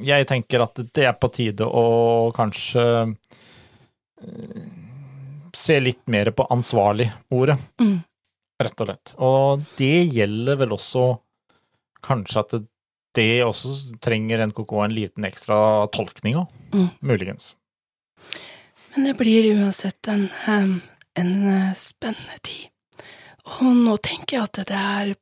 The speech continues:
Speaker 2: det er på tide for meg, i hvert fall, <laughs> å avslutte, ehm, podden før jeg blir helt tyst. <laughs>
Speaker 1: Det tror jeg kan, det høres sånn ut.
Speaker 2: <laughs> Vi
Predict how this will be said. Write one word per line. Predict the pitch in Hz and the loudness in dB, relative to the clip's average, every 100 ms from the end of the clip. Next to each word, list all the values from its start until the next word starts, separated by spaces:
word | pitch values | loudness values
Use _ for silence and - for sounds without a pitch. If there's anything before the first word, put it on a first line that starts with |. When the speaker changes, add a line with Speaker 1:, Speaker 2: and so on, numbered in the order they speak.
| _ _ _ _ _ _ _ - | _ _ _ _ _ _ _ 0
Speaker 2:
det | 302 | 2
er | 254 | 2
på | - - | -4 -10
tide | - 202 190 247 | 2 6 6 4
for | - | 4
meg, | 254 220 | 6 6
i | 294 - | 4 2
hvert | 294 294 | 0 0
fall, | - 311 - _ - | 0 -2 -2 _ -10
<laughs> | - - - 277 - - - - - | -10 -6 0 0 0 -10 -10 -12 0
å | 240 214 | 2 2
avslutte, | 208 - - - - _ - - | 0 0 0 0 -8 _ -10 0
ehm, | 277 254 202 170 _ _ _ _ _ _ - _ _ _ - | 4 6 4 0 _ _ _ _ _ _ -20 _ _ _ 0
podden | 240 247 330 440 _ _ _ _ _ - _ _ _ _ | 0 6 4 4 _ _ _ _ _ -20 _ _ _ _
før | - 285 269 254 | -4 2 4 4
jeg | |
blir | 254 233 | 6 6
helt | 247 254 | 4 0
tyst. | - - - - - - - | -6 -6 -6 -8 -16 -16 -12
<laughs> | - 139 | -10 -2
Speaker 1:
Det | 139 139 | 2 2
tror | - 123 131 | 4 4 4
jeg | 131 | 2
kan, | 123 113 117 120 | 0 -2 -6 0
det | 127 | 2
høres | 127 110 - | 2 0 0
sånn | 117 110 | -2 -4
ut. | 147 302 - - - _ - - - | 0 0 0 -12 -12 _ -20 -10 -8
Speaker 2:
<laughs> | - - - - - - - - - | -6 -10 -14 -16 -16 -16 -18 -20 2
Vi | 302 | 4